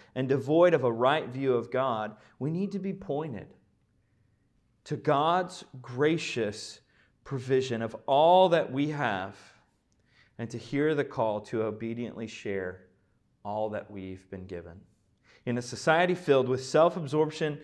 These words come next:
and devoid of a right view of God, we need to be pointed to God's gracious provision of all that we have and hear the call to obediently share all we've been given.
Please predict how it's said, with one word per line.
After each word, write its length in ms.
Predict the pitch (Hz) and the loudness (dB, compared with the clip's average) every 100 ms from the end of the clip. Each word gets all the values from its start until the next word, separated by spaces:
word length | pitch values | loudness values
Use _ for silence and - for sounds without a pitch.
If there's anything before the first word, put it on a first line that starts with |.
| - - | -18 -6
and 120 | 135 | -2
devoid 440 | 131 127 147 160 160 | 0 4 8 10 8
of 140 | 127 | 0
a 80 | 123 | 0
right 300 | 123 147 131 | 2 2 0
view 160 | 139 | -2
of 100 | 139 | 0
God, 260 | 127 110 107 | 0 -2 -2
we 140 | 123 | -4
need 300 | 123 127 151 | -2 -4 -4
to 100 | 147 | -6
be 140 | 139 120 | -6 -6
pointed 420 | - 120 110 104 | -6 -6 -4 -8
to 80 | 110 | -6
God's 320 | 110 107 - | -4 -6 -8
gracious 680 | - 123 139 - 156 151 - _ _ _ | -4 -2 -2 -2 -4 -4 -16 _ _ _
provision 480 | - 117 123 127 135 | -4 0 0 0 -4
of 100 | 110 | -6
all 300 | 110 113 123 | -6 -2 0
that 80 | 139 | 0
we 140 | 131 | -4
have 400 | 113 104 98 98 - _ _ _ _ | -8 -8 -8 -10 -16 _ _ _ _
and 100 | 98 | -16
hear 340 | 95 117 135 | -10 -4 -2
the 100 | 139 | -2
call 560 | 131 - 107 90 92 - _ _ _ _ - | -6 -8 -6 -6 -8 -16 _ _ _ _ -4
to 140 | 113 | -2
obediently 560 | 98 110 113 113 - 101 | -2 -4 -6 -8 -10 -12
share 480 | - 110 98 92 - | -8 -4 -2 -4 -6
all 420 | 101 101 101 101 _ _ - | -6 -6 -6 -12 _ _ -10
we've 480 | 101 90 87 - _ _ | -8 -6 -10 -12 _ _
been 180 | 90 82 | -14 -10
given. 300 | 85 85 | -12 -12